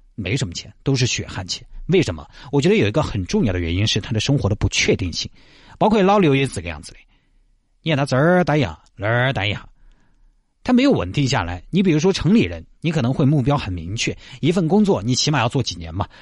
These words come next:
然后你有明确的目标，我明年买房，后年买车，大后年娶媳妇儿，你这些钱都得攒起来。但是流动人口他们不用，首先他们不会在大城市买房，像刘先生这种，他本来在江苏，但是他有活路，他就跑到其他城市了，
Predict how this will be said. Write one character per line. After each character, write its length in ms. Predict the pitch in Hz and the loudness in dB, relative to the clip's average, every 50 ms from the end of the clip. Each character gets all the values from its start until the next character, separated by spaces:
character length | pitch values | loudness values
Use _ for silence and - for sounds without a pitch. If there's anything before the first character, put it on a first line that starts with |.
| - - | -6 0
然 140 | 143 185 208 | 2 2 4
后 80 | 233 | 6
你 80 | 214 208 | 6 4
有 100 | 208 151 | 4 4
明 160 | 123 120 151 | 2 2 2
确 100 | 151 190 | 0 0
的 60 | 135 | 0
目 140 | 135 - 127 | 0 -2 -2
标， 260 | 104 156 165 165 165 - - - - | 0 0 0 0 -2 -8 -14 -12 -6
我 140 | 110 110 110 | -4 -2 0
明 140 | 120 123 | 0 0
年 120 | 139 135 127 | 0 0 0
买 140 | 117 98 98 | 0 -2 -2
房， 160 | 92 104 117 | -2 -4 -4
后 120 | - 147 120 | -2 0 0
年 120 | 104 113 | 0 0
买 120 | 101 85 | -2 -4
车， 280 | 90 - - 117 131 127 - _ - - - | -6 -4 -4 -4 -4 -6 -10 _ -20 -10 -4
大 160 | - 170 151 | 0 2 2
后 80 | 139 131 | 2 2
年 140 | 120 123 | 2 2
娶 160 | 139 - - 90 | 2 0 -2 -4
媳 200 | - 92 90 113 | -4 -4 -4 -4
妇 120 | 123 139 | -4 -6
儿， 40 | - - - - - | -8 -10 -16 -10 -2
你 140 | - 147 165 | 0 2 2
这 100 | 160 247 | 4 4
些 100 | 269 247 | 4 4
钱 200 | - - 185 208 | 2 2 0 2
都 100 | 247 247 | 2 2
得 100 | 208 107 | 0 0
攒 240 | - - 85 - 170 | -2 -4 -6 -4 -4
起 140 | 202 - - | -2 -4 -6
来。 140 | - - - - - - - | -8 -12 -18 -20 -16 -8 -2
但 120 | 156 165 | 0 2
是 60 | 170 | 4
流 160 | 196 190 190 180 | 4 4 4 4
动 200 | 170 196 185 156 | 4 2 0 0
人 140 | 139 156 | 0 0
口 100 | 147 165 | 0 0
他 120 | 160 139 151 | 0 0 -2
们 80 | 160 | -2
不 60 | 143 120 | -4 -6
用， 120 | 82 76 - - - - - - | -6 -8 -14 -20 -20 -20 -12 -4
首 160 | - 147 156 | 0 2 2
先 160 | 156 220 240 | 4 2 2
他 120 | 202 226 254 | 2 0 -2
们 80 | 214 | -2
不 120 | 143 143 151 | -2 -2 -2
会 100 | 190 180 | -2 -2
在 100 | 151 170 | -2 -2
大 140 | - 180 156 | -2 -2 -4
城 160 | 110 117 123 | -2 -4 -4
市 80 | - | -4
买 160 | 139 104 80 82 | -4 -6 -6 -10
房， 240 | - - 76 90 - - - - - | -14 -16 -16 -16 -18 -20 -20 -20 -8
像 160 | - - 208 | -2 0 2
刘 180 | 185 165 185 247 | 4 4 4 4
先 160 | 226 277 277 | 4 4 4
生 120 | 220 202 170 | 4 4 4
这 120 | 151 147 | 2 2
种， 160 | 127 104 90 | 0 -2 -4
他 140 | 107 - 165 | -4 -4 -4
本 100 | - 104 | -2 -4
来 80 | 87 117 | -4 -4
在 120 | - - | -6 -4
江 200 | 113 151 170 185 | -4 -4 -4 -4
苏， 160 | - 175 175 - | -2 -4 -6 -4
但 160 | - - 110 107 | -4 -4 -4 -2
是 80 | - | -2
他 140 | 110 117 123 | -2 0 2
有 160 | 135 156 165 | 2 2 2
活 200 | 156 - 131 123 | 0 0 0 2
路， 120 | 117 117 120 | 2 2 2
他 100 | 123 127 | 2 0
就 60 | 123 | 0
跑 100 | 107 131 | 2 0
到 80 | 127 | 0
其 140 | - - 127 | 0 0 0
他 120 | 117 117 117 | 0 0 2
城 140 | 107 117 | 2 2
市 80 | 107 95 | 2 0
了， 160 | 82 76 - | -2 -6 -8